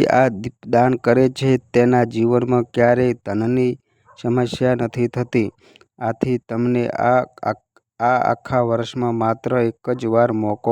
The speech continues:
મળે છે. આ ઉપાય એકવાર કરી લેજો, તમારી બધી ઈચ્છાઓ અવશ્ય પૂર્ણ થશે. આ ઉપાય રાત્રે સૂતા પહેલાં કરવાનો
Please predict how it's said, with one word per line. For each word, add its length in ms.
મળે 320
છે. 260
આ 160
ઉપાય 500
એકવાર 360
કરી 420
લેજો, 420
તમારી 480
બધી 460
ઈચ્છાઓ 540
અવશ્ય 520
પૂર્ણ 380
થશે. 460
આ 180
ઉપાય 420
રાત્રે 420
સૂતા 360
પહેલાં 460
કરવાનો 520